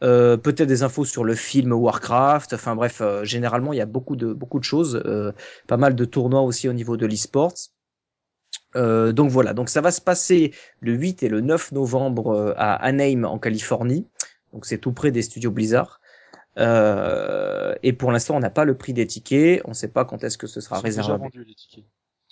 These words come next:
Speaker 1: Oui, ah, déjà vendu, tu crois ?
Speaker 2: Bah, c'est
Speaker 1: Généralement
Speaker 2: sur la news, ils ont été vendus en quelques secondes.
Speaker 1: Ah bah ouais, de toute façon, euh, généralement ça dure quelques secondes pour les, pour les
Speaker 2: <laughs>
Speaker 1: acheter. Donc, euh,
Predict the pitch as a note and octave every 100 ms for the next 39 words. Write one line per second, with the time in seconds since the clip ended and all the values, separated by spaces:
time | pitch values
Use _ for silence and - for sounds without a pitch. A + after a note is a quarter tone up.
0 | _ _ - A#2 - A2+ B2 C3 C3+ E3
1 | F3 G3 F3+ D#3+ F#3+ - _ _ _ _
2 | B2 A#2+ B2+ C#3+ D#3 F#3 G#3 C3 B2 B2
3 | C#3 C3 A2+ A#2+ B2+ A#2+ A#2 B2+ B2 A#2+
4 | A#2+ A#2 A#2+ A#2 _ _ _ _ _ _
5 | - A#2 A#2 A2+ A2+ G#2+ - C3 - D3+
6 | B2 G#2+ G2+ G#2 A#2 A#2+ C3+ D3+ D3 A#2
7 | A#2 C3 A#2+ A#2 C#3 C#3 A#2+ A2 G2+ G2
8 | - E4+ - G2+ - C#3+ C#3+ - _ -